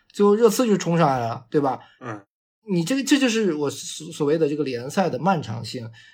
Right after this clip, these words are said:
Speaker 1: 嗯，你很难说通过我们现阶段去，就完全的去展望好未来的一个什么样的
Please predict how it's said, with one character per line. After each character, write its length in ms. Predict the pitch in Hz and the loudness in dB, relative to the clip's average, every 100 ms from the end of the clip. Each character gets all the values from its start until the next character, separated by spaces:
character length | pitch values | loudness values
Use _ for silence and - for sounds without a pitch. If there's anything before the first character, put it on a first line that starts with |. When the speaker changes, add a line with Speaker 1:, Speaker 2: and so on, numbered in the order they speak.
| _ | _
Speaker 1:
嗯， 500 | 131 131 123 120 120 | -8 -8 -10 -12 -14
你 380 | 131 131 123 123 | -16 -16 -16 -12
很 300 | - 139 120 | -8 -8 -8
难 260 | 123 165 214 | -6 -2 0
说 300 | 214 208 202 | 2 2 0
通 280 | - 202 | -4 0
过 200 | 196 160 | 2 2
我 40 | 123 | 0
们 80 | 117 | -4
现 360 | - 208 151 | -4 -2 0
阶 160 | 139 165 | 0 -2
段 360 | 196 170 113 - _ _ _ | 2 0 0 -8 _ _ _
去， 500 | - 160 123 113 113 113 - | -8 -4 -4 -6 -10 -14 -14
就 100 | 127 | -10
完 280 | 123 139 208 | -6 -2 -2
全 180 | 165 | 0
的 120 | 143 139 | -2 -6
去 180 | - | -10
展 340 | 147 - 123 120 | -8 -4 -4 -2
望 220 | 170 151 | -2 -2
好 300 | - 117 113 | -4 -8 -8
未 320 | 151 196 160 | -6 -2 -2
来 320 | 120 127 135 | -4 -8 -8
的 120 | 160 165 | -4 -4
一 140 | 131 | -4
个 380 | 139 131 127 127 | -4 -6 -6 -12
什 180 | - 120 | -12 -12
么 80 | |
样 180 | 139 135 | -10 -10
的 300 | 127 120 120 | -12 -16 -18